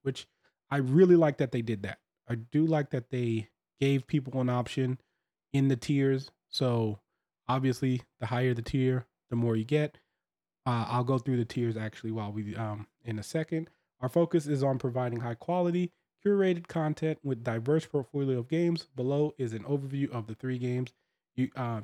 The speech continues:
three membership tiers. You can get PlayStation Plus Essential, which provides the same benefits of PlayStation Plus are getting today, such as two month, uh, two games a month, exclusive discounts, cloud storage for games,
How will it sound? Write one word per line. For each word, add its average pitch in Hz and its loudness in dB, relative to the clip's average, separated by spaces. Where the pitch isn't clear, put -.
three 147 2
membership 131 0
tiers. 196 0
You 123 -4
can 123 -2
get 131 -2
PlayStation 131 -4
Plus 135 -4
Essential, 165 0
which 131 0
provides 131 0
the 117 0
same 180 2
benefits 170 2
of 156 -2
PlayStation 147 -2
Plus 143 -2
are 127 -2
getting 123 -2
today, 139 0
such - -6
as 110 -4
two - -2
month, 127 0
uh, 113 -2
two 147 0
games 127 0
a 120 -2
month, 196 2
exclusive 123 0
discounts, 160 0
cloud 165 2
storage 165 0
for - -6
games, 147 0